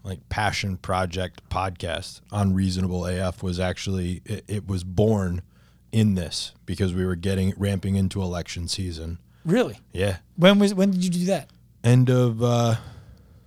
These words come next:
Speaker 1: would have been end of, middle of twenty twenty.
Speaker 2: Okay, so
Speaker 1: We
Speaker 2: you
Speaker 1: were
Speaker 2: recorded
Speaker 1: getting
Speaker 2: a bunch of stuff on a podcast back then, you released it?
Speaker 1: Yeah.
Speaker 2: Okay. I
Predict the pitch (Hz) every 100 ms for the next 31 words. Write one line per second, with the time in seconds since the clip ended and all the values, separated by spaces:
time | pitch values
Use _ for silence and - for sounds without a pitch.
0 | _ _ _ _ _ _ - 117 117 117
1 | 117 113 113 110 110 - _ _ _ _
2 | _ _ - 113 123 127 127 127 123 107
3 | 110 120 127 127 - 127 123 120 131 139
4 | 151 - _ - 143 156 143 139 170 175
5 | 165 196 185 160 156 156 143 151 139 143
6 | 135 151 135 160 165 170 151 175 175 143
7 | 143 147 214 220 - _ 113 131 - -
8 | _ - 127 143 180